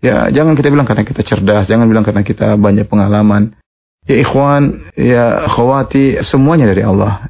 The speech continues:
Cerdas yang kasih Allah Subhanahu wa taala. Yang berikan kita berkesempatan untuk punya pengalaman banyak juga Allah Subhanahu wa taala. Yang memudahkan urusan kita dalam bisnis kita pun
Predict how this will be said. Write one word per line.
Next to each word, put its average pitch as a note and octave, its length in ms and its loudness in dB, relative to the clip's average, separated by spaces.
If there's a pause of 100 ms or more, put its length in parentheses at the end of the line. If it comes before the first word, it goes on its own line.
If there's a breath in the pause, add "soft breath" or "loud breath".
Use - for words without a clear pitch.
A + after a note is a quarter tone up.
Cerdas F3 400 -2
yang B2 160 2
kasih - 240 0
Allah G2 240 0
Subhanahu F2+ 400 0
wa E2+ 80 -2
taala. - 400 -6 (480)
Yang C#3 160 2
berikan D3+ 320 2
kita D#3 240 0
berkesempatan C#3+ 560 0
untuk D3 240 -2
punya D3+ 160 2
pengalaman C#3+ 480 2
banyak D3+ 240 2
juga G#2+ 240 0
Allah G2+ 240 0
Subhanahu G2+ 480 0
wa G2 80 2
taala. - 480 -4 (480)
Yang D#3 200 2
memudahkan D3+ 400 2
urusan C#3 400 0
kita C#3 160 2
dalam B2 480 0
bisnis C3+ 440 0
kita D3+ 240 0
pun G#3 200 -2